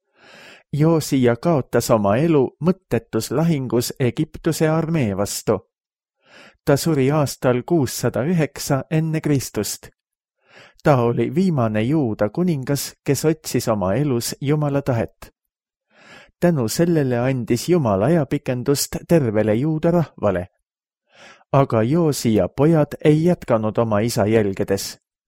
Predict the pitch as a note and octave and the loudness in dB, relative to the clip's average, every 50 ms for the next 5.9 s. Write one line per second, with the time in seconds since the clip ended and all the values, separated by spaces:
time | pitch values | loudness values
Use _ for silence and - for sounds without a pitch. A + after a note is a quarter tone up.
0 | _ _ _ _ _ _ - - - - _ - - - F3 F3 F3 D#3+ - C3 | _ _ _ _ _ _ -20 -20 -20 -20 _ -10 0 2 4 4 4 4 2 0
1 | A#2 A#2+ B2 - - - - D#3 C#3 D3+ B2+ - - A2 A2 - - - D3+ D#3+ | 2 2 0 0 -2 -4 -2 -2 0 -2 -4 -2 0 -2 -2 -2 0 0 2 2
2 | E3+ D3+ - - G#2+ A2 A#2+ D3 D#3 C#3 A#2+ A2+ A#2+ B2 A#2+ A2 G#2 G#2 - - | 2 2 0 0 0 0 2 2 2 0 0 0 0 0 0 -2 -2 -4 -4 -2
3 | G#2 G2 G2 C3+ E3 F3+ F3 D#3+ C#3 C3 B2 - - D#3+ D3+ C3+ A#2+ A#2 - C3+ | -2 0 0 2 0 2 2 0 0 0 -2 -2 0 2 2 2 2 2 0 -2
4 | C3+ _ _ - - - - _ - D3 D3+ C#3+ - B2 G2+ G2 G#2+ - F3+ F3+ | -4 _ _ -16 -16 -16 -14 _ -2 0 0 0 0 0 -2 -2 -2 -2 -2 -2
5 | D3 A#2 G#2 G#2+ A2 - - - - E3 E3 C#3+ C3+ B2+ B2 - - | -2 0 0 0 -2 -2 -4 -4 -2 -2 0 2 0 0 0 -2 -6